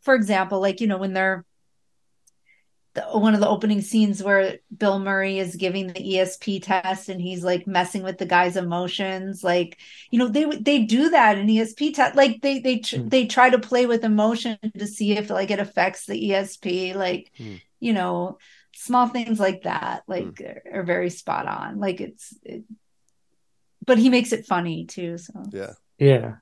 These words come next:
Speaker 2: I haven't seen that in forever. I need to rewatch that now with
Speaker 3: Yeah.
Speaker 2: that in mind.
Speaker 3: For sure.
Speaker 2: I mean,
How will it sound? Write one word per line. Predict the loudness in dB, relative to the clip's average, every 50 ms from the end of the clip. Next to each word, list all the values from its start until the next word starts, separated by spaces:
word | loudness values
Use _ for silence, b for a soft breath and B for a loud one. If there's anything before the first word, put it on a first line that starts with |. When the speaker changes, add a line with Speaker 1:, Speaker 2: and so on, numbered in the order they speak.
| _ _ _ _ _ _ _ _ _ _ _ _ -20 _ _
Speaker 2:
I | 4 6
haven't | 6 6 6
seen | 4 4 6 6
that | 6 6 4
in | 0
forever. | -6 -10 -8 -6 0 0 0 2 2 0
I | 2
need | 4 2 2 2
to | 0 0
rewatch | 2 2 2 2 0 -2 -4 -4 -4
that | -4 -4 -4 -4 -6
now | -6 -4 -4 -4 -6 -8 -8 -2 _
with | 0 2
Speaker 3:
Yeah. | 4
Speaker 2:
that | 4 2 2 -2 -6 _ _ _ _ _
in | -2 0 0 2
mind. | 2 2 2 2 2 0 -2 -6 -10 -16 b b b
Speaker 3:
For | -8 -8
sure. | -6 -4 -4 0 0
Speaker 2:
I | 0
mean, | 0 0 -2 -6 -12 -16